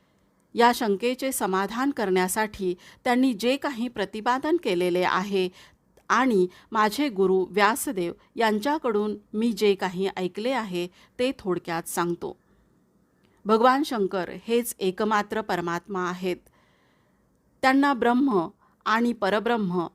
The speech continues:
असे संबोधले जाते. ते निर्गुण निराकार आहेत, तसे सगुण साकारही आहेत, म्हणून त्यांची या दोन्ही स्वरूपात पूजा केली जाते. शिवलिंग हे त्यांच्या निराकार स्वरूपाचे प्रतीक आहे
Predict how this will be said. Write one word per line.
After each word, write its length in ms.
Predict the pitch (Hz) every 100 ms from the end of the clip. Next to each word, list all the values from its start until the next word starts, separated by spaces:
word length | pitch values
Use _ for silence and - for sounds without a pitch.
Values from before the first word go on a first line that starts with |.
| -
असे 260 | 202 254
संबोधले 600 | 240 208 165 180 170 180 180
जाते. 440 | 165 165 175 - _ _ _ _ _ _
ते 100 | 294
निर्गुण 480 | 294 277 262 277 311
निराकार 520 | 269 196 185 185 226
आहेत, 380 | 220 214 185 180 - _ _ _ _ -
तसे 340 | 208 208 226
सगुण 520 | 254 - 190 185 214 269 -
साकारही 760 | 247 196 196 185 185 180 240
आहेत, 360 | 247 185 180 180 - _ _ _ _
म्हणून 300 | 220 262 320 359
त्यांची 400 | 240 202 214 214
या 140 | 214
दोन्ही 460 | 208 208 190 214 302
स्वरूपात 480 | 294 196 185 175 180 _
पूजा 280 | 185 175 180
केली 320 | 185 175 180
जाते. 440 | 180 175 185 175 - _ _ _ _ _ _
शिवलिंग 500 | - 285 311 285 226
हे 340 | 208 220 240 233
त्यांच्या 440 | 233 190 185 190
निराकार 580 | 196 196 196 208 247 262
स्वरूपाचे 640 | - 202 180 180 175 190
प्रतीक 420 | 190 190 180 180 180
आहे 300 | 175 185